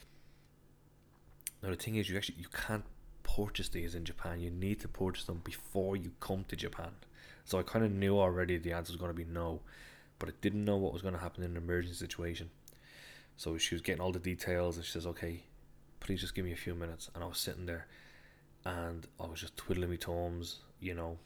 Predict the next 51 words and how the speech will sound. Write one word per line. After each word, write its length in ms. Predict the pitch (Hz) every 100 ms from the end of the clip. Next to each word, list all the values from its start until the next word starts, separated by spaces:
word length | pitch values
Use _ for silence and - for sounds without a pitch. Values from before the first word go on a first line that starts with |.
| - - - - -
I 60 |
says, 180 | - 85
"I 40 | 82
was 80 |
just 140 | 82 -
staring 300 | - 95 92
at," 220 | 87 -
she, 140 | -
so 120 | 87 85
she 160 | - -
went 200 | 92 -
into, 120 | 90
like, 100 | 85
the 80 | -
back 200 | 85 -
office. 120 | 82
I 40 | 80
was 80 |
staring 260 | - 95 92
at 80 | 85
the 60 |
door, 160 | 85 87
waiting 200 | 87 78
for 60 | 87
her 40 |
to 40 | 87
come 100 | 85
back 140 | 82
out, 120 | 90
you 80 | 87
know. 160 | 87 - - - - - -
And 80 | 90
she 80 | 92
pops 280 | - - -
back 220 | 87 -
around, 300 | 87 87 87 -
and 120 | 87
she 80 | -
says, 140 | 90
"Okay, 220 | 87 - 87
look, 160 | 87 90 -
I 40 | 95
have 140 | 95
some 120 | 98
good 240 | 95 113 113
news 340 | 117 127 - -
and 100 | 104
some 140 | 123
bad 260 | 107 87 85
news." 280 | 87 80 - - - - - - - - - - - - - - - - - - - - - -
Now, 440 | 110 117 110 92